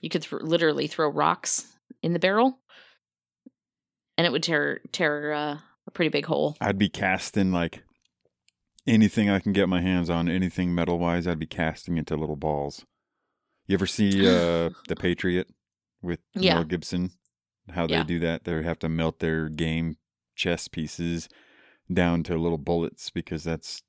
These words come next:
Speaker 2: what they're down to.
Speaker 1: Well, in the Civil War, like, actually at the Battle of Gettysburg, the, uh,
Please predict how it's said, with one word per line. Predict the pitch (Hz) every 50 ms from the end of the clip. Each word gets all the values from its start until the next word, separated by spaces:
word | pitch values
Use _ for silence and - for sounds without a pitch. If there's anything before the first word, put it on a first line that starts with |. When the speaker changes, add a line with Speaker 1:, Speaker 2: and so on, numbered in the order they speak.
| _ _ _
Speaker 2:
what | 82 82 80
they're | - 87 80
down | 80 82 80 78 80 80
to. | - 85 82 82 - _ _ _ _ _ _ _ _ _ _ _ _ _ _ _ _ _ _ _ _ _ _ _ _ _ _ _ _ _ - _ -
Speaker 1:
Well, | 165 170 185 180 170
in | - - 196 214 220
the | 208 180
Civil | - 196 165 156 165 156
War, | 156 147 143 139 143 143 - -
like, | - 143 135 - - - - - _ _ _ _ _ _ _ _ _ _ _ _ -
actually | 127 127 - - 180 165 160
at | - 131 147 -
the |
Battle | 156 151 143 143 127
of | 110 139 -
Gettysburg, | 151 151 165 160 147 117 - 139 139 147 147 147 -
the, | 156 151 147 143 143
uh, | 110 92 - 87 -